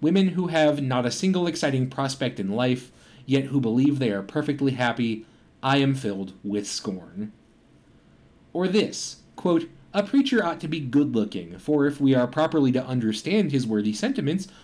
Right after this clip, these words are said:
we must keep our eyes on him while he speaks." Of course, the Pillow Book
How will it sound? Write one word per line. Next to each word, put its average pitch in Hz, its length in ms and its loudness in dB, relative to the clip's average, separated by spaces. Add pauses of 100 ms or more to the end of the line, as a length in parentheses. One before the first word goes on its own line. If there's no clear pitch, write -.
(100)
we 254 80 2
must 269 260 0
keep 185 200 -4
our 196 160 2
eyes 214 240 0
on 104 140 -4
him 85 280 -12 (140)
while 95 160 -8
he 113 120 -6
speaks." - 580 -6 (1800)
Of 196 140 -2
course, 247 320 0
the 233 120 -4
Pillow 233 320 2
Book 135 400 0